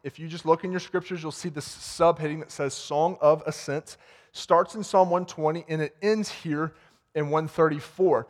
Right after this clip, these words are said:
Uh, what they believe is happening here, we don't really know a hundred percent what all of the Song of Ascents meant or what their original,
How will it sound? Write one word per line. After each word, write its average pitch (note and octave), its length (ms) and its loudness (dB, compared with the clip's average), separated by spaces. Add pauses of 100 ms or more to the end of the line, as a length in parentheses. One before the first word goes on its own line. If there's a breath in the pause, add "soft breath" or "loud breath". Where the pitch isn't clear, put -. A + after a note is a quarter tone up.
(200 soft breath)
Uh, C#3+ 200 6
what - 320 2
they F3 260 4
believe E3 680 2
is D3+ 300 -8
happening E3 460 0
here, D#3+ 100 0
we D3+ 140 -2
don't G3+ 180 -2
really E3+ 240 2
know D#3 220 4
a C#3+ 40 10
hundred G3 520 -2
percent D#3 440 -6
what D3 260 -2
all E3+ 200 6
of F3 120 2
the E3 60 0
Song D#3+ 280 -2
of C#3+ 60 -6
Ascents - 420 -10
meant D#3 340 -2
or C#3+ 60 -2
what D3 140 -4
their C#3+ 100 -6
original, C#3+ 520 -4